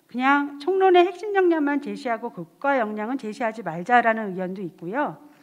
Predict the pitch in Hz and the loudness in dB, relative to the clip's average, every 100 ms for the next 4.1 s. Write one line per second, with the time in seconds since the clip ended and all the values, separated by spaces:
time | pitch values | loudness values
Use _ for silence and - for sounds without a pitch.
0 | _ _ _ _ _ _ - 233 254 247 | _ _ _ _ _ _ -14 0 2 2
1 | 247 247 247 254 240 - 330 320 320 302 | 0 -4 -6 -6 2 10 12 10 6 -2
2 | - - 269 190 233 269 254 262 185 190 | -2 2 2 2 2 2 4 0 -2 -2
3 | 233 233 339 330 339 330 285 190 202 226 | -4 -4 -4 2 2 2 -4 -4 -6 -6
4 | 180 | -8